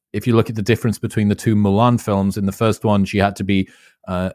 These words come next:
innovative and crafty because she was smaller than the rest of them. And in the second one, she was better than all of the men immediately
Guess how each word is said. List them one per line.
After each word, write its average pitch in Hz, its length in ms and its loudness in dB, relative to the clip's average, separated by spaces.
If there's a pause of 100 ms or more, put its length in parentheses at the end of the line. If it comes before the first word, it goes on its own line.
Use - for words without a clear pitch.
innovative 107 640 4
and 90 160 -2
crafty 104 640 -2
because 101 240 -4
she - 140 -6
was 95 120 -2
smaller 110 360 2
than 92 100 -2
the 92 80 0
rest 120 240 0
of 92 100 -6
them. 95 200 -2 (240)
And 104 100 -2
in 104 80 2
the 95 80 0
second - 440 2
one, 104 360 2
she - 240 -2
was 107 220 0
better 110 320 -2
than 110 160 0
all 101 120 2
of 95 120 -2
the 104 60 0
men 101 200 4
immediately 104 800 2